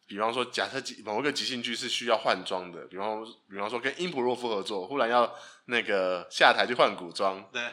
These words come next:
Speaker 1: 然后就有一个人走上来，然后请观众们拿出他们的 line。
Speaker 2: 对。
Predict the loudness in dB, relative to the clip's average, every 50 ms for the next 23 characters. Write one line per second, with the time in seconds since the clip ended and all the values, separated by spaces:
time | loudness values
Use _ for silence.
0 | -10 -16 -20 _ _ -4 -2 0 2 2 2 2 2 0 0 -2 -4 -4 -4 -6
1 | -6 -4 -4 -4 -4 -4 -6 -8 -8 -10 -14 -18 _ -6 -2 -2 0 0 -2 -4
2 | -6 -2 0 2 2 2 2 0 -2 -2 -4 -6 -6 -4 -2 -2 -2 -4 -6 -4
3 | 0 2 2 2 0 -4 -6 -6 -4 0 4 4 4 4 0 -4 -14 _ -12 -10
4 | -8